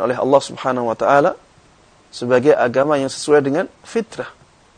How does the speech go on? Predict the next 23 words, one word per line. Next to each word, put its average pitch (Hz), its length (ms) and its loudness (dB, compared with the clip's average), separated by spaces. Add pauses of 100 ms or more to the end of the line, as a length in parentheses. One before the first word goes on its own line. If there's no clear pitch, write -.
(460)
Bahkan 180 320 4
dalam 170 160 6
sebuah 175 400 4
ayat 170 400 4 (160)
di 131 80 -4
surat 147 320 -2
Ar-Rum 131 560 0 (640)
disebutkan 151 640 2
bahwa 156 320 6
Islam 180 560 4 (240)
ini 202 160 2
adalah 160 320 4
fitrahnya 175 560 0
Allah 156 240 6
Subhanahu 139 480 -4
wa 120 80 -2
taala. 123 400 -6 (1600)
Fitrah, 147 480 2 (800)
ya. 139 320 -4 (1040)
Islam 160 560 4
disebut 165 480 -4
sebagai 139 480 0
fitrah. - 640 -2